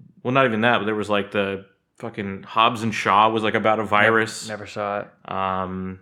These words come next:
Speaker 1: the Falcon Disney Plus show was supposed to be about a virus.
Speaker 2: Never saw it.
Speaker 1: There's all this stuff where it's like, "Oh, shit,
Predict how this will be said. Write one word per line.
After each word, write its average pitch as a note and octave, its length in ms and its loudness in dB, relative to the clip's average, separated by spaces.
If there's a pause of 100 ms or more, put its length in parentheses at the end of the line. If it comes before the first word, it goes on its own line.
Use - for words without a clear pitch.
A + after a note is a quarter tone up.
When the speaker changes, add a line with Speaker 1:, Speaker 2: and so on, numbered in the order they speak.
(720)
Speaker 1:
the F#2+ 480 -4 (140)
Falcon A2 960 -2 (560)
Disney G#2+ 240 -4
Plus A#2 220 -2
show C3 340 2
was B2+ 160 -2
supposed C3+ 160 -4
to - 40 -14
be C3 60 0
about B2 140 2
a A#2+ 60 0
virus. B2 540 2
Speaker 2:
Never G#2 200 -6
saw A#2 340 0
it. A#2 80 4
Speaker 1:
There's A#2+ 120 -2
all C#3 120 4
this C#3 140 2
stuff C3 220 0
where A2+ 80 0
it's G#2 100 -4
like, F2 180 -8
"Oh, A#2 140 -10
shit, A2 360 -6